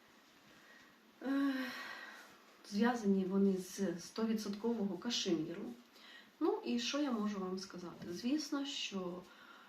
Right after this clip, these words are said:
на холодну погоду, на великі морози,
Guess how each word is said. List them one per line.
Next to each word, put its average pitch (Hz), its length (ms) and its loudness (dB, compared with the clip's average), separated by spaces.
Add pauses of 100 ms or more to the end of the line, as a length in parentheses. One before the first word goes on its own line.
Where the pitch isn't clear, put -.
(360)
на 214 380 6
холодну 226 640 2
погоду, 190 640 2
на 170 280 4 (240)
великі 202 500 4
морози, 165 540 2